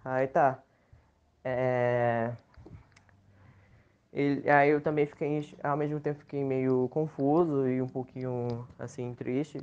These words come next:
sei lá, se realmente o Andrew fez isso ou não. Aí tá. É, eu meio que, eu não sei, eu,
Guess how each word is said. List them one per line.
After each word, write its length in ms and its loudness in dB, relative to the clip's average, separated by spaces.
sei 100 -8
lá, 160 0
se 180 -6
realmente 460 -4
o 100 -2
Andrew 200 -2
fez 240 -6
isso 180 -10
ou 60 -4
não. 360 0
Aí 220 2
tá. 360 4
É, 640 0
eu 100 2
meio 160 4
que, 240 -6
eu 80 2
não 140 0
sei, 280 2
eu, 80 2